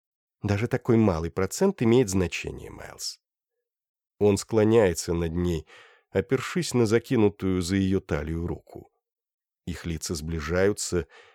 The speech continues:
его глаза отражаются в голубоватых стёклах её очков. Она отстраняется, повыше натягивая халат. "У меня остался ещё один вопрос". "Да". "Тебя давно не шлёпали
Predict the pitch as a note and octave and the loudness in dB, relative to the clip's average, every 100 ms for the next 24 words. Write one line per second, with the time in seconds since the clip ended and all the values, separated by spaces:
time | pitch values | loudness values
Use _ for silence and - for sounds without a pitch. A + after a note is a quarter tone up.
0 | _ _ - F2 E2+ D#2+ F2 E2+ F#2+ F2+ | _ _ -10 -4 -2 0 0 0 2 0
1 | F2+ F2+ D#2+ F#2 F2+ E2 - D#2 E2+ D#2+ | 0 -4 0 0 0 -2 -8 -6 -6 -4
2 | E2 D#2 F2 - - - - F2 - D2+ | -4 -2 -4 -6 -10 -8 -4 -4 -4 -10
3 | - D#2 D2+ D2 - - - - - _ | -8 -8 -8 -8 -12 -14 -18 -18 -20 _
4 | _ _ _ _ _ - A2+ D3 - - | _ _ _ _ _ 0 4 4 0 0
5 | D#3 C3+ F#2+ E2+ - - A2 - A#2+ F2 | 4 4 4 2 -2 -6 -8 0 0 0
6 | E2+ G2+ F#2 E2+ D#2+ F2 E2+ D#2+ - F2 | -4 -2 -2 -2 -6 -4 -4 -4 -4 -8
7 | - - _ _ _ _ _ _ _ _ | -8 -20 _ _ _ _ _ _ _ _
8 | _ _ _ F2 F2+ F2+ E2+ F2+ G2+ - | _ _ _ -2 0 2 2 0 -2 -6
9 | - D#2+ - - E2+ - F2 E2 - - | -2 -2 -2 -4 -4 -4 -8 -6 -6 0
10 | A2+ D2 D2 C2+ - - - - - _ | 0 0 -10 -14 -16 -18 -14 -16 -16 _
11 | _ _ _ _ _ - C3+ B2+ D3 _ | _ _ _ _ _ 0 2 2 0 _
12 | _ _ _ _ _ _ - B2 C#3+ C#3 | _ _ _ _ _ _ -4 4 4 6
13 | F#3 B3 A3 G2+ - D#3+ G#3 C3 F#2+ F2+ | 6 6 6 4 2 6 6 6 2 0